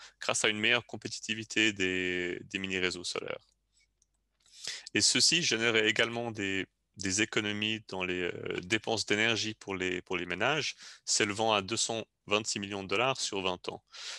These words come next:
ainsi que des, des réductions d'émissions de, euh,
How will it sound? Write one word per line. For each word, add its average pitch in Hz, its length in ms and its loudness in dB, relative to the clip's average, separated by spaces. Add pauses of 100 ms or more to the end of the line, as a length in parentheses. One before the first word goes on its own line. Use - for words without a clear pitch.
(140)
ainsi - 240 2
que - 80 -10
des, 95 300 4
des 98 120 2
réductions 101 420 0
d'émissions 95 520 -2
de, 90 440 -8
euh, 90 100 -8